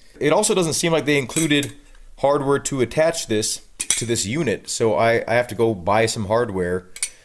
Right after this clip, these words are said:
to be able to use this. Um, Unless it, they just mistakenly didn't ship it out to me, like, maybe it's supposed to.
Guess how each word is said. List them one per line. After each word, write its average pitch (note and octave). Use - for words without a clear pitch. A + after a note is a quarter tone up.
to -
be F#2+
able G2+
to G2
use C3
this. F2+
Um, G2+
Unless D3
it, D3
they C3
just C3+
mistakenly C#3+
didn't D3
ship D3
it C3+
out C3+
to F3
me, G#3
like, C3
maybe C3
it's A2+
supposed C3
to. D3+